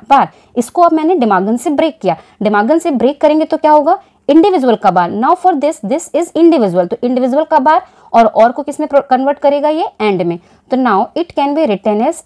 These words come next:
A B। तो हमारी यही आउटपुट थी जो हमें यहाँ मिली। तो now this is AND gate using nor only।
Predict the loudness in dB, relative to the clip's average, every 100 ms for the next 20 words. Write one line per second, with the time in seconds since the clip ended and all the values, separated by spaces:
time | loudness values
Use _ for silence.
0 | -4 -2 -2 _ -4 -2 -2 -4 _ -2
1 | 2 2 2 0 0 2 2 0 -2 -4
2 | -4 -4 _ -8 -4 -2 -2 -4 -4 -4
3 | -2 -4 _ _ -4 0 0 0 -2 -2
4 | -4 -6 -4 -2 -4 -10 _ _ _ _
5 | -2 0 0 -2 -4 _ _ _ _ _
6 | _ _ _ -10 -4 0 2 0 -2 -6
7 | _ _ _ _ _ _ _ _ _ _
8 | -10 -6 -4 -4 -2 -2 -2 -4 _ _
9 | _ _ _ _ _ _ _ _ _ _
10 | _ _ -6 -2 0 2 2 0 -6 _
11 | _ _ _ _ _ _ _ _ _ _
12 | -4 -2 -4